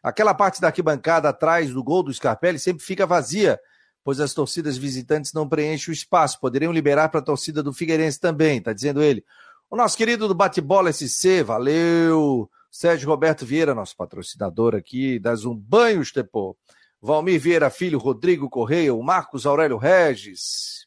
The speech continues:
é... o Antônio Francisco Bittencourt, o Wallace Rodrigues, Mário Malagoli, Tiago Silveira, muito obrigado, e um monte de gente aqui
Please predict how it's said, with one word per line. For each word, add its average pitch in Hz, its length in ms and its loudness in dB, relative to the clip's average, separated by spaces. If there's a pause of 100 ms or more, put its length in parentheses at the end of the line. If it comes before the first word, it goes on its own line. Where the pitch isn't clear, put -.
(720)
é... 107 1700 -4
o 120 560 -4
Antônio 143 400 0
Francisco 147 480 -6
Bittencourt, 139 800 2 (360)
o 113 80 -8
Wallace 160 380 2
Rodrigues, 127 1300 -4 (280)
Mário 170 320 2
Malagoli, 151 680 2
Tiago 170 400 0
Silveira, 139 680 0
muito 160 180 -8
obrigado, 156 380 -2
e 214 40 -12
um 269 160 -8
monte 170 640 0
de 135 140 -14
gente 135 340 -6
aqui 131 340 -8